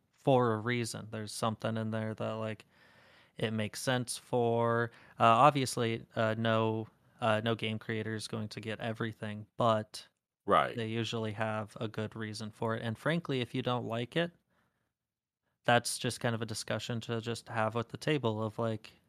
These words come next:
Speaker 1: "Hey, uh, this rule, it makes sense, kind of, but I just don't think that it really makes this experience fun."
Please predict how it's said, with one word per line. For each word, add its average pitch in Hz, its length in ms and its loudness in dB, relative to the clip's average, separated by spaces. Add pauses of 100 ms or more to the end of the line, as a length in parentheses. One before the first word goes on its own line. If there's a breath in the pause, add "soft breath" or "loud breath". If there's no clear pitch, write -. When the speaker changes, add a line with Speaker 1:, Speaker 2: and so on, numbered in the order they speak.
(200)
Speaker 1:
"Hey, 127 480 4
uh, 117 500 4 (120)
this 117 340 -4
rule, 127 580 -2
it 123 160 -6
makes 123 320 -4
sense, - 460 -4
kind 117 420 -6
of, 135 280 -4
but 117 140 -2
I 117 180 2
just 113 300 -6
don't 110 220 -2
think 110 280 -6
that 110 140 -4
it 110 100 -6
really 110 300 -6
makes 107 380 -6
this 110 300 -6
experience 107 560 -6
fun." 117 340 4